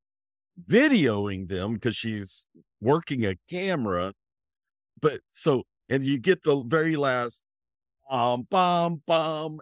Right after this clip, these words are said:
and then her and her camera just take off and fly off into the distance.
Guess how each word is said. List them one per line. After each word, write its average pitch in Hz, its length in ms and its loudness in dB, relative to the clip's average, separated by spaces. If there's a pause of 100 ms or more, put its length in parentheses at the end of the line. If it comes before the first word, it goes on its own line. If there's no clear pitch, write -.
(100)
and 131 180 -4
then 120 380 0
her 165 260 2
and 185 160 0
her 139 200 -2
camera 165 500 -4 (640)
just 120 540 0 (200)
take 175 300 0
off 135 480 -4 (680)
and 135 240 2
fly 180 320 4
off 180 300 -2
into 170 240 0
the 147 140 -2
distance. 160 680 0